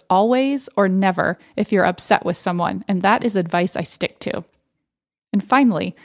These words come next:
if something like money or tasks around the house come up as issues repeatedly,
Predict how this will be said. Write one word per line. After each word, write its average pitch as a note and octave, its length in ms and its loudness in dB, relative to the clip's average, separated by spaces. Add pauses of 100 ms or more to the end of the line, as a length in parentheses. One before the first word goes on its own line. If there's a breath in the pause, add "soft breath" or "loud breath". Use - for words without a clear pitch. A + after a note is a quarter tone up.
(180 loud breath)
if G#3 100 -2
something C#4+ 380 0
like G3 180 0
money A3+ 420 2
or F#3 80 0
tasks - 460 -6
around G3 240 -2
the F3+ 80 -4
house F3 480 -2
come A#3+ 300 0
up F#3+ 200 0
as - 200 -6
issues G#3+ 400 -2
repeatedly, F#3+ 680 -2